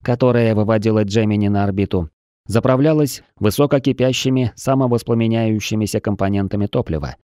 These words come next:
которые не могли взорваться так же бурно и мощно, как грозил в случае аварии взорваться «Сатурн», наполненный керосином, водородом и кислородом. Силы катапультных кресел было бы недостаточно, чтобы отбросить астронавтов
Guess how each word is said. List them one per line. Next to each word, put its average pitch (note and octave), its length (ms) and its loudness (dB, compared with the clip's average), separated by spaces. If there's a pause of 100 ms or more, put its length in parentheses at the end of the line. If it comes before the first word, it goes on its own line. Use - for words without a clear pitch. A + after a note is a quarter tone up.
(160)
которые D3 440 2
не C#3+ 120 2
могли C3+ 300 2
взорваться G2+ 540 0
так G2+ 240 -2
же F#2+ 160 0
бурно G2 380 0
и G2 40 0
мощно, G#2+ 460 -2 (180)
как G2 240 0
грозил F#2+ 480 0
в - 60 -10
случае G2 460 0
аварии G2+ 360 0
взорваться G#2+ 540 -2
«Сатурн», F2+ 480 -2 (320)
наполненный B2 580 2
керосином, A2 720 0
водородом G2 680 0
и A2 100 -2
кислородом. F#2 680 -4 (960)
Силы D#3+ 300 2
катапультных C3+ 640 0
кресел C#3+ 460 0
было C#3 260 2
бы C3+ 120 2
недостаточно, B2+ 760 0
чтобы G2+ 300 0
отбросить G#2 680 -2
астронавтов G#2+ 800 -2